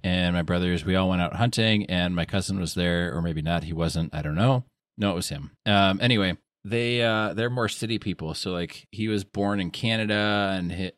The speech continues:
uh, my uncle, uh, was a percussionist for the Vancouver Symphony Orchestra for a very long time, and so they always lived either out in Vancouver or, you know, Washington or what have you. So kind of, like, city people, and, um,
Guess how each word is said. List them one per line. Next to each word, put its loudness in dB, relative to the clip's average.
uh, -4
my -4
uncle, -4
uh, -10
was -6
a -6
percussionist -4
for -2
the -2
Vancouver -2
Symphony -4
Orchestra -2
for -2
a 0
very 0
long -4
time, 0
and 0
so -8
they 0
always 0
lived -2
either 4
out 2
in 0
Vancouver 2
or, 2
you -6
know, -2
Washington -2
or -10
what -8
have 2
you. 4
So -6
kind 0
of, -2
like, -4
city 0
people, 2
and, 0
um, -2